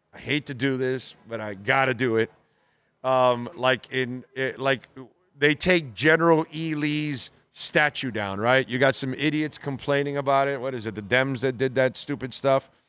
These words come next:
And it's like, "Okay, we gotta take it down because he had slaves or he did this bad or that bad." And it's like, uh, morons, everyone was bad in those days.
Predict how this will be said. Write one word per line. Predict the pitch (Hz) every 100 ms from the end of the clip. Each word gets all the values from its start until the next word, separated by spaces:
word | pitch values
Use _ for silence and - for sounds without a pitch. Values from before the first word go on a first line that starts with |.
| _ _ _ _ _
And | 123
it's | 123 120
like, | 127 123 - _ _ -
"Okay, | 185 175 165
we | 131 160
gotta | 220
take | 202 202 190
it | 165
down | 151 180 170
because | 143 - 143 127 117 - _ _ _ _
he | - 202
had | 196 147
slaves | - 156 185 170 151 120 107
or | 135 131 131 127
he | 202
did | 208 190
this | 165 180
bad | 139 170 156 147 139
or | 147
that | 180 170
bad." | 160 151
And | 143
it's | 135
like, | 151 143 - _ _ _ _ _
uh, | 147 147 143 139
morons, | 113 127 147 170 135 113 107 135 151 - - _ _ _ _ _ _
everyone | 165 170 143 143 120 117 107
was | 107 90
bad | 123 113 107
in | 101
those | 107 95 82
days. | 92 82 - - -